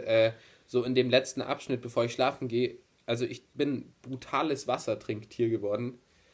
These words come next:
Ich trinke meine drei, vier Liter Wasser am Tag aktuell.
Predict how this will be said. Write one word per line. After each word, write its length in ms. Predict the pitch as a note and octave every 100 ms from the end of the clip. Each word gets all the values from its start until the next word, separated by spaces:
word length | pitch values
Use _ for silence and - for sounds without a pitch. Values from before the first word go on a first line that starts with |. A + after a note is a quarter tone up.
| _
Ich 120 | -
trinke 240 | - C3+ C3+
meine 200 | A#2+ A#2+
drei, 280 | A#2+ A#2 C3
vier 180 | -
Liter 280 | B2+ C3+ B2+
Wasser 220 | B2+ -
am 120 | G2+ G2
Tag 320 | A2+ G#2 -
aktuell. 480 | A2 - G2 A#2